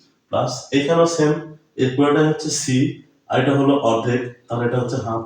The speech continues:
কোণ C is equal to একশো আশি ডিগ্রি, তাই না? দেখো বোঝা যায় কিনা? ত্রিভুজের তিনটা কোণই তো আমরা ধরলাম, তাই না? একটা হলো এই কোণ, একটা হলো এই কোণ, আর একটা হলো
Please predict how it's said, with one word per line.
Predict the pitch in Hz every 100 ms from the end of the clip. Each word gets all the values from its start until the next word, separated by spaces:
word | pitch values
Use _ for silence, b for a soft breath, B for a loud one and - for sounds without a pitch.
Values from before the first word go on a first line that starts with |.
| -
কোণ | 113 - - - _ _ _ _ _ _ _ _ _ _ _ _ _ _ _ _ _ _ _ _ _ _ _ _
C | - - 110 113 113
is | 113 107
equal | 110 110 110
to | 123 107
একশো | - - 147 233 - - _ _ _ _ _ _
আশি | 95 - 98
ডিগ্রি, | 92 87 87 _ _
তাই | - 190
না? | - -
দেখো | 139 - - - _ _ _ -
বোঝা | 110 123
যায় | 123 120
কিনা? | 127 135 - - _ _ _ _ -
ত্রিভুজের | 147 160 165
তিনটা | 160 160 160
কোণই | 160 156
তো | 113
আমরা | 104 101
ধরলাম, | 107 95 - - -
তাই | 180
না? | 214 - - _ 127
একটা | -
হলো | 131 127 127
এই | 131
কোণ, | 175 233 - _ _ -
একটা | - 123
হলো | 123 - 117
এই | 120
কোণ, | 151 165
আর | 117
একটা | 117
হলো | 120